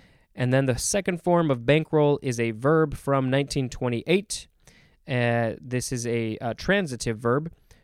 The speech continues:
to supply money for. And then in parentheses, it says a business, project, or person. And bankroller is a noun. Uh, so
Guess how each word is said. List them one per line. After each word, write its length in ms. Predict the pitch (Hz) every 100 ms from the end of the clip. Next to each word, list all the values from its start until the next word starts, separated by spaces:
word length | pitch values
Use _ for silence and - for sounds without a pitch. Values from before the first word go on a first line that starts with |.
| -
to 320 | - 202 233
supply 520 | 240 127 - 151 151 147
money 340 | 131 165 170
for. 440 | - 151 120 90 - _ - _
And 160 | 123 131
then 100 | 160
in 140 | 156
parentheses, 680 | - 143 135 131 135 131 117
it 100 | 110
says 260 | 123 117
a 140 | 110 117
business, 520 | 117 175 175 185 - -
project, 400 | 139 131 131 -
or 160 | 117 107
person. 520 | - 156 - 101 95 - - _ _ -
And 400 | 131 120 120 117
bankroller 840 | 123 117 165 165 120 139 151 127 113
is 180 | 123 120
a 120 | 117
noun. 640 | 113 110 127 120 107 95 98 - _ _ _ _ _ _ _ _ _ - -
Uh, 600 | 135 127 127 123 120 -
so 1400 | - - - 180 170 151 151 160 196 247 262 269 269